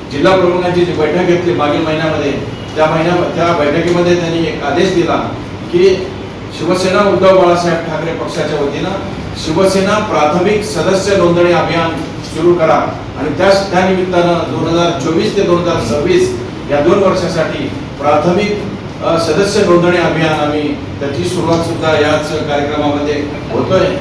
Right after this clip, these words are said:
आणि वेगवेगळे अनेक कार्यक्रम आहेत. या माध्यमातून तुमच्या समोर आम्ही, अ, ठेवलेला आहे प्रेस नोटच्या माध्यमातून, याची माहिती द्यावी आणि खास करून सोलापूर जिल्ह्याला आमचे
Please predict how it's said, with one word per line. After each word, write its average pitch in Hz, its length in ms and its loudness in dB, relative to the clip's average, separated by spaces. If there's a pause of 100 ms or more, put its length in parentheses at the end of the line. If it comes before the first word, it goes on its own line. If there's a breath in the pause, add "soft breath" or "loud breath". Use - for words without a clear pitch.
(440)
आणि 185 180 2
वेगवेगळे 180 580 2
अनेक 185 320 2
कार्यक्रम 175 400 2
आहेत. 175 280 0
या 170 140 0
माध्यमातून 165 640 0
तुमच्या 156 800 -2
समोर 160 260 0
आम्ही, 147 300 -2 (280)
अ, 147 380 0
ठेवलेला 143 300 2
आहे 165 240 2
प्रेस 151 220 -2
नोटच्या 156 280 -4
माध्यमातून, 151 500 -4 (420)
याची 135 200 0
माहिती 160 360 2
द्यावी 190 240 4 (500)
आणि 139 100 -6
खास 190 360 0
करून 208 240 2 (520)
सोलापूर 180 340 2
जिल्ह्याला 185 640 2 (840)
आमचे 180 460 -2